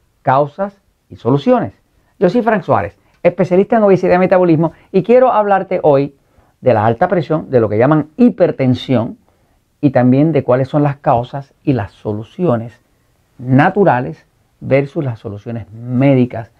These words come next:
que realmente no son soluciones. Voy un momento a la pizarra. Eh, hay básicamente, eh, varias causas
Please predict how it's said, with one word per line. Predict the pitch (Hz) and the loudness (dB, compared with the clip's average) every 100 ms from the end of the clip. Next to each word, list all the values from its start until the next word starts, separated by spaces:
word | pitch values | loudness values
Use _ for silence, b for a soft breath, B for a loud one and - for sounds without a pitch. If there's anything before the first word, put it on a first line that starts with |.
| _ _ | _ _
que | 120 | -2
realmente | 113 131 147 135 120 - - _ _ 127 | 2 2 2 0 0 -4 -18 _ _ -4
no | 113 113 | -2 0
son | - 117 | -2 -4
soluciones. | 120 107 - - - _ - | -4 -6 -8 -20 -20 _ -8
Voy | 127 | 0
un | 139 | 2
momento | 139 131 127 | 2 2 0
a | |
la | 120 | -2
pizarra. | 107 80 - _ b b b b | -6 -16 -20 _ b b b b
Eh, | 147 143 - - - | 0 2 0 -10 -6
hay | 156 220 254 - _ _ - | -2 0 -2 -4 _ _ -4
básicamente, | 170 202 196 190 170 175 - _ _ | -4 -2 -2 -2 -2 -2 -2 _ _
eh, | 143 139 135 - _ _ _ - | -2 0 0 -4 _ _ _ -6
varias | 139 175 208 - | -2 0 0 -2
causas | 156 135 92 | -6 -6 -14